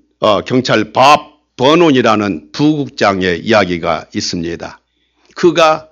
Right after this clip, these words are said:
이야기를 합니다. 자기의 부속에 있는 오토바이를 타고 순찰하는 경찰이 있었는데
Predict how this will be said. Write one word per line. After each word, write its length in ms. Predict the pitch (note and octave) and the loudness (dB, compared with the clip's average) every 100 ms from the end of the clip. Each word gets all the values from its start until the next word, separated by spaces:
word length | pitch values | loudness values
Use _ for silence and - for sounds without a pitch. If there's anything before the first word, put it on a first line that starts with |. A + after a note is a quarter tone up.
| - | -10
이야기를 440 | B2+ A2 G#2 G2+ | -2 0 0 -2
합니다. 640 | F2+ - F2+ E2+ - - _ _ _ _ _ _ - - _ _ _ _ | -6 -8 -10 -10 -14 -18 _ _ _ _ _ _ -20 -20 _ _ _ _
자기의 580 | E3 D#3 E3 D#3+ D3 - - _ _ _ _ _ _ _ _ _ _ _ - - - - _ _ | 0 4 6 8 6 2 -12 _ _ _ _ _ _ _ _ _ _ _ -18 -18 -20 -20 _ _
부속에 500 | E3 E3+ F3 D#3 D3 | -2 0 2 4 4
있는 460 | C#3 C3+ B2 - _ _ _ _ _ _ _ _ _ _ _ - | 6 4 2 -4 _ _ _ _ _ _ _ _ _ _ _ -2
오토바이를 540 | D3+ E3 E3 D#3 C#3+ | 2 4 4 4 2
타고 580 | - C3 A#2 A2 - _ _ | 2 -2 0 0 -4 _ _
순찰하는 880 | - G#3 G3+ D#3 A#2 G#2 G2 F2 - _ | -2 -2 2 0 2 0 -2 -6 -14 _
경찰이 680 | A#2+ G#2+ - G2 F#2 F#2 - - _ | -2 -2 -2 -2 -2 -6 -14 -20 _
있었는데 680 | - G#2+ F#2+ F#2+ A2+ F2 | -8 -6 -6 -4 -4 -4